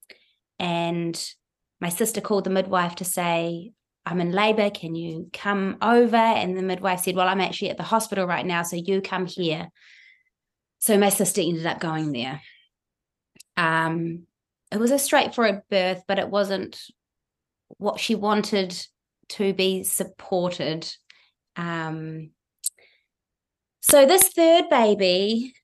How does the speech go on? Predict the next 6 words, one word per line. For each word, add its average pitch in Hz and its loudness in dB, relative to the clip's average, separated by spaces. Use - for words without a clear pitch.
um, 208 -2
my 180 -4
sister 220 -4
just 196 -6
said, 185 0
"I 202 0